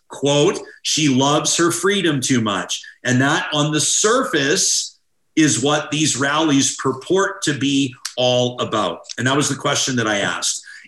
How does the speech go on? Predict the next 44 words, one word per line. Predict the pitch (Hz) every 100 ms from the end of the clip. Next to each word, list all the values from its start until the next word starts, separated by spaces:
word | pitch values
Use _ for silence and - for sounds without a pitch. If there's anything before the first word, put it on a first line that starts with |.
| 151
Angie, | 160 180 190
I | 165
really | 160 165
appreciate | 160 170 165 160 151
your | 147
email. | 139 147 147 147 147 -
You | -
know, | 151
friends, | 147 160 156 135
you | 165
can | 170
send | - 165 160
us | 151
an | 147
email | 147 135 123
anytime. | 175 190 156 131
Again, | 131 131 123
talk | - 151 165 170
at |
ryan | 143 143 139
jesperson | 151 - 143 135
dot | 131 123 -
com, | 135 131 131 - -
or | 202 208 220 214 147
you | 147
just | 151
go | 175 170
to |
our | 156 147
website, | 147 147 - 147 143 143 -
ryan | 123 135
jesperson | 139 135 147 131 131
dot | 127 127
com. | 127 120
You | 110
look | 196 190
in |
the | 139
top | 135 143 139
right-hand | 143 123 123 123
corner | 127 135 -
and | 110
you | 104
click | - 156 -